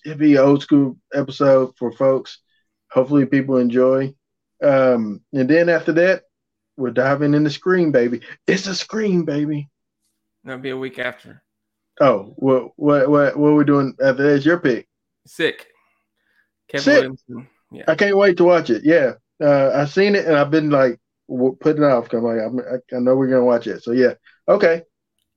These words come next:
Speaker 1: All right. Well, in the meantime, in between time, what do you want them to do, Brando?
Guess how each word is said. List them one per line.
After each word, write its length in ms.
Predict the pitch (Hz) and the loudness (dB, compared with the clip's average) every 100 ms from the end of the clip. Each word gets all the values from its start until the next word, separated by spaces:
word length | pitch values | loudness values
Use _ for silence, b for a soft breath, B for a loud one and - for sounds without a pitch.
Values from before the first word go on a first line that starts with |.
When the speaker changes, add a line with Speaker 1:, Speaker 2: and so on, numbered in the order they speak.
| _ - | _ -2
Speaker 1:
All 80 | 165 | 2
right. 180 | 170 131 | 2 2
Well, 140 | 147 | 2
in 60 | 147 | 2
the 60 | 151 | 2
meantime, 460 | 180 190 185 180 | 2 2 0 2
in 120 | 170 | 0
between 280 | 160 196 196 | -2 0 0
time, 180 | 190 190 | 0 2
what 80 | 196 | 0
do 60 | |
you 60 | 208 | 2
want 200 | 185 160 | 0 0
them 160 | 143 127 | -2 -2
to 100 | 113 | -2
do, 220 | 131 117 | -2 -4
Brando? 880 | 107 127 139 226 262 247 226 370 | -2 -2 0 4 4 4 0 -4